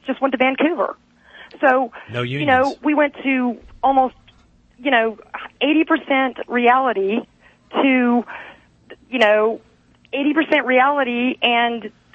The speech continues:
Speaker 1: ten percent of what wasn't reality went to Vancouver. So there was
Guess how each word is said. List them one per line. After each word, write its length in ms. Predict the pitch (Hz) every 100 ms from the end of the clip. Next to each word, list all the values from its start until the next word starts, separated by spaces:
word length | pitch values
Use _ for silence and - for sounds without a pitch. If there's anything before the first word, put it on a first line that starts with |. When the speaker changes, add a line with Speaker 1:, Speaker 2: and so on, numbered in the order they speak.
| - - - _
Speaker 1:
ten 260 | - 311 320
percent 400 | 302 - 254 254
of 140 | 214
what 200 | 254 240
wasn't 360 | 220 269 302 233
reality 440 | 233 220 220 240
went 200 | 240 254
to 60 | 262
Vancouver. 600 | 226 233 302 330 196 113 - - - -
So 100 | 285
there 140 | 294
was 160 | 277